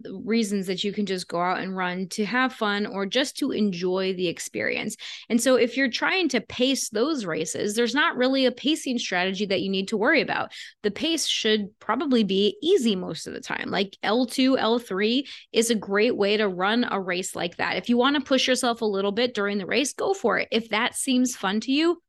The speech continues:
go for it. But there's not really, like, a quote unquote pacing strategy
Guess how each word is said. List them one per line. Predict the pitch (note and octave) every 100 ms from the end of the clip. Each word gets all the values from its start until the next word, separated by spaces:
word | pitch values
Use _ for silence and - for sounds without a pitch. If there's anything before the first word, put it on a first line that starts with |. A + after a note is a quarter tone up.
| -
go | A3 C#4+ F4+
for | - G#3 -
it. | - - - - -
But | B3+
there's | C4 B3+
not | C4+ D#4+ -
really, | C4+ C4+ C4
like, | A#3+ G#3 - -
a | G#3
quote | G#3 B3+ A#3+
unquote | A3 A3+ G3 -
pacing | - E4 - A3+ G3+
strategy | - E3 E3 F3 F#3 F#3+